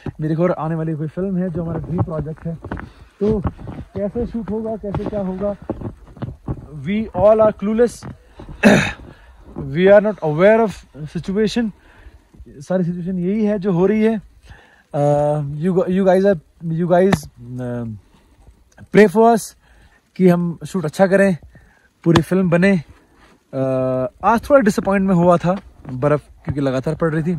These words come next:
but आपकी प्रे, आपकी दुआएं, अ, ये film बनाएंगी, हम film पूरी बना के लेके आएंगे। Extreme location की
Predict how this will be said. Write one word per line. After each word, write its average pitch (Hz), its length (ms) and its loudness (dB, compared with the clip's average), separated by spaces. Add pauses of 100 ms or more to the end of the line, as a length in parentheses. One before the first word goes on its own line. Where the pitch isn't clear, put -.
(100)
but 190 340 6 (1500)
आपकी 151 380 0
प्रे, 220 640 6
आपकी 180 320 4
दुआएं, 202 520 4 (720)
अ, 151 500 2
ये 175 120 4
film 175 600 -2 (100)
बनाएंगी, 196 720 4 (480)
हम 160 100 -4
film 165 200 -4
पूरी 185 220 0
बना 151 260 0
के 180 100 2
लेके 208 240 2
आएंगे। 208 520 4 (680)
Extreme 311 500 2
location 226 400 4
की 220 300 2